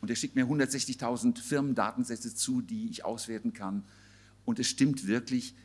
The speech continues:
das Wachstum der Firmen und auch das Wachsen und auch das Absterben der Firmen treibt am Ende die Börsenkurse. Und dann versuche ich das zu übersetzen in Regeln für das Investieren. Wann sollte man einsteigen? In welchem Fonds auch?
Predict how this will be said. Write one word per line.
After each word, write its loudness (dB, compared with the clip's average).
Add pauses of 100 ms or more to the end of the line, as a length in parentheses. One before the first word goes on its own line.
(180)
das -4
Wachstum 2
der -2
Firmen 2
und -4
auch -6
das -2
Wachsen 0
und -4
auch -10
das -8
Absterben -4
der -6
Firmen -6 (260)
treibt -6
am -4
Ende -4
die -10
Börsenkurse. -12 (1400)
Und -2
dann 4
versuche 2
ich 0
das 6
zu 0
übersetzen 4
in 2
Regeln 4
für -4
das -2
Investieren. -6
Wann -2
sollte 0
man -2
einsteigen? -4
In 4
welchem 0
Fonds -2
auch? -2